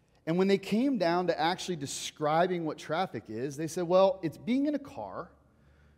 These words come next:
that's not moving around a bunch of cars that are not moving."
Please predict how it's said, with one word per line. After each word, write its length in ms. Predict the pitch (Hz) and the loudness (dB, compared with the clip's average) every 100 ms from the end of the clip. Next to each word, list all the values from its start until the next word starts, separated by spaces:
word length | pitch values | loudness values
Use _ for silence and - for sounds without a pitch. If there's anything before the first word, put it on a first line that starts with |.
| _ - | _ -12
that's 240 | 127 - | -12 -6
not 240 | 151 180 | -2 -2
moving 380 | 185 139 120 156 - - - - - - - - - - - - - - | 0 -2 -4 -12 -16 -20 -20 -20 -20 -20 -20 -20 -20 -20 -20 -20 -16 -8
around 320 | 131 143 139 | -4 -2 -2
a 20 | |
bunch 300 | 117 151 147 | -4 -4 -6
of 80 | 127 | -12
cars 580 | - 120 117 147 - - - _ _ _ _ _ _ _ - | -4 -2 -2 -4 -12 -20 -20 _ _ _ _ _ _ _ -6
that 120 | 117 | -2
are 100 | 117 | 0
not 180 | 117 110 | -2 -2
moving." 300 | 117 92 | -6 -8